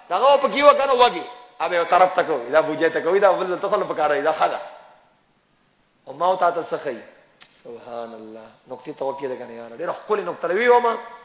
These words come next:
دومره ښکلې ده چې څه وایم. عالم ته وایي، طالب ته وایي، مسلمان ته وایي، تبلیغي ورور ته وایي، چې په خپله جامه کې اوسېږه.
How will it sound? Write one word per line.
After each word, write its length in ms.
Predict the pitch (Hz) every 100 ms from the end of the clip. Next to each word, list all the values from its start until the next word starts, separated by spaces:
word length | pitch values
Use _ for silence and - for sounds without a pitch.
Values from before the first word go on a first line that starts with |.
| _ _ _ _ _ - _ -
دومره 320 | 311 285 226
ښکلې 320 | - 277 269
ده 100 | 214 -
چې 120 | -
څه 40 |
وایم. 340 | 190 170 123 - - - - _ _ _ _ _ _ _ _ _ _ _ _ _ -
عالم 640 | 123 175 208 220 285 294 -
ته 60 | 247
وایي، 320 | 233 277 277
طالب 480 | - 220 202 247 220 -
ته 60 | 220
وایي، 280 | 214 269 277
مسلمان 680 | 226 214 190 196 240 269 -
ته 60 | 208
وایي، 240 | 214 285
تبلیغي 560 | - 233 196 185 202 294
ورور 200 | 262 220
ته 60 | 202
وایي، 300 | 208 254 285 - - - _ _ _ _ _ _ _ _ _ _ _ _ _ _ _ _ _ _ _ _ _ -
چې 40 |
په 140 | 147 160
خپله 280 | - 185
جامه 280 | 165 165 170
کې 100 | -
اوسېږه. 440 | 151 147 139 123